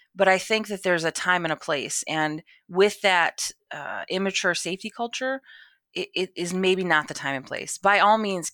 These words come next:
get back to your office and make notes. Try to remember all the things someone said. You don't wanna lose track of that. But maybe the first year or six months of your walk around, um, procedures,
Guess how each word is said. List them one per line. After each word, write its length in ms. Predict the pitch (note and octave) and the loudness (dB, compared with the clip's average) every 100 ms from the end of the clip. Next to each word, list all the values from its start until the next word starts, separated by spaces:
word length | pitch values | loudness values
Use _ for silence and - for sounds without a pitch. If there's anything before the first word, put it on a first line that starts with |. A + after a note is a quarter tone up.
| - | 0
get 220 | F#3 F3+ | 0 2
back 220 | G3 G3 | 0 0
to 120 | - | -2
your 120 | F#3+ E3 | 2 2
office 420 | D#3+ E3+ D#3+ - | 2 -4 -4 -6
and 240 | E3 D#3+ D3+ | -8 -8 -8
make 380 | E3 E3+ E3+ F3 | -2 -2 -2 -2
notes. 320 | C#3+ - - | -2 -2 -4
Try 180 | D#3 D#3+ | 0 2
to 80 | |
remember 340 | E3+ E3+ E3 D#3+ | 2 2 2 4
all 200 | D3+ E3 | 4 2
the 100 | F3+ | 0
things 240 | F3+ E3 | -4 -2
someone 240 | E3 D#3+ D3+ | -4 -4 -4
said. 260 | D3+ D3 | -4 -4
You 60 | D3 | -4
don't 120 | D3+ | -2
wanna 160 | D#3 D#3+ | -2 -4
lose 140 | D3+ | -6
track 300 | - G#3+ G#3+ | -2 -2 -2
of 60 | D#3 | 2
that. 200 | D3 - - - - _ _ _ _ - | 2 0 -10 -20 -20 _ _ _ _ 4
But 220 | F3+ - _ _ _ _ _ - | 6 4 _ _ _ _ _ -8
maybe 540 | F3+ F#3+ G#3 F#3+ G#3+ | -4 -2 -2 -2 0
the 100 | F3+ | 0
first 540 | - F#3+ F3 E3 - | 0 2 2 2 -4
year 540 | E3+ F3 E3 D3+ C#3 - | -6 -2 2 4 2 0
or 220 | D3 C#3+ | -2 -2
six 340 | C#3+ - F3+ F3 | -2 -2 -4 -2
months 280 | D#3+ D3+ - | -2 -2 -2
of 280 | D#3 D#3 | 0 0
your 140 | D#3 D#3 | 0 2
walk 260 | D3+ D3+ | 2 2
around, 360 | D#3 D3+ D3 D3 _ _ - _ | -2 0 -2 -6 _ _ -20 _
um, 220 | E3+ D#3 | -4 -4
procedures, 680 | - E3+ F#3+ E3+ E3 D#3 - | -4 -6 -6 -2 -2 -2 -6